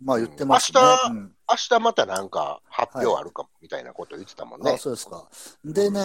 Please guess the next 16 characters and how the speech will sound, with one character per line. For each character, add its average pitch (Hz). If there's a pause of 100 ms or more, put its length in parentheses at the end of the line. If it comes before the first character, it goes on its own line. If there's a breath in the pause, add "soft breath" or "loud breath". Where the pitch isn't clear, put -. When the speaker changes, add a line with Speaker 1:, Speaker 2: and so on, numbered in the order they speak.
Speaker 1:
ん。 120
Speaker 2:
あ 117
の、 110
Speaker 1:
う -
ん。 -
Speaker 2:
俺 220
は、 202 (220)
Speaker 1:
う 113
ん。 113
Speaker 2:
え 107
ー 107
っ -
と 107
ね、 98
大 196
阪 190